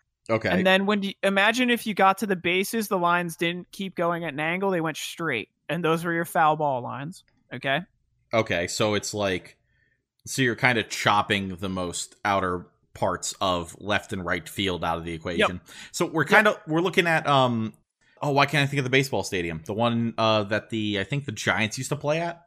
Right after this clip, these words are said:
Speaker 1: The one that has, like, the really deep center field and the really shallow sides?
Speaker 2: Oh, yeah, um, I can't think of the park.
Speaker 1: Yeah, Polo Grounds, Polo Grounds, that's what it is.
Speaker 2: That, that's it.
Speaker 1: Yeah,
Speaker 2: That's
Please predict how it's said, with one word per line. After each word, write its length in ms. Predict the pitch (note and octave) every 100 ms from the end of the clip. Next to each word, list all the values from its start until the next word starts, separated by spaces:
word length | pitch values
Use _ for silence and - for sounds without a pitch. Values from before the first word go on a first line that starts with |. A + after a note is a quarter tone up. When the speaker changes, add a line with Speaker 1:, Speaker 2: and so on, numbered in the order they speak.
| _ -
Speaker 1:
The 80 | A2
one 200 | A#2 A#2
that 120 | A2
has, 240 | A2+ G#2
like, 100 | A2+
the 100 | A2+ G2+
really 400 | F#2+ A2 A2 G#2+
deep 240 | A#2 A2
center 260 | - A2 G#2+
field 300 | A2 G#2 G2+
and 60 |
the 40 | F2
really 280 | F2+ G2 G2+
shallow 440 | - G2 G2 F#2+
sides? 600 | F#2 F#2+ F#2+ G#2+ A2+ - _ _ _ _ -
Speaker 2:
Oh, 260 | G#3 A3+ A3+ _ _ _ G3
yeah, 380 | G3 E3+ C#3 -
um, 540 | F3+ F#3 F#3 F#3 F3 _ _ _
I 80 | G3
can't 220 | G#3 F#3+
think 120 | F#3 E3+
of 40 |
the 80 | E3
park. 380 | F#3+ F#3 D#3+ - _ _
Speaker 1:
Yeah, 140 | E3+ D#3+
Polo 340 | - G3 F3+ B2
Grounds, 280 | G#2+ E2
Polo 300 | - C#3+ C3
Grounds, 220 | G2+ E2+ G#2
that's 160 | A#2
what 120 | G2
it 80 | E2
is. 200 | D#2 -
Speaker 2:
That, 320 | - C3+ C3+ - -
that's 360 | C3+ C3+ C3 A#2+
it. 220 | A#2 - -
Speaker 1:
Yeah, 240 | A#2+ F#2
Speaker 2:
That's 140 | C3+